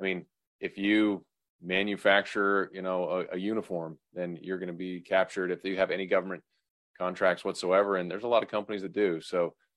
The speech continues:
um, this new rule would apply to many, many mid-sized businesses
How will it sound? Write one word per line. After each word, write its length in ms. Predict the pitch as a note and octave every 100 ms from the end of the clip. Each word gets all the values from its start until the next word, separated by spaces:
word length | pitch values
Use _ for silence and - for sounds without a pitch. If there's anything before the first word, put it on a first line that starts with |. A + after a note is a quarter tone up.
| _ _ _ F#2
um, 320 | F2+ E2+ E2+ _
this 200 | G2+ -
new 140 | G2+ G2
rule 240 | G2 F#2+
would 100 | F2+
apply 400 | D#2+ F#2+ F#2 F#2 -
to 320 | F#2+ F2+ F2 _ _ _ -
many, 420 | F#2 G2+ G#2 F2+
many 340 | F2+ G2+ G#2
mid-sized 540 | G2 F#2+ F2+ G2 F#2 D#2+
businesses 760 | F#2+ F2+ F2 - F2+ E2 -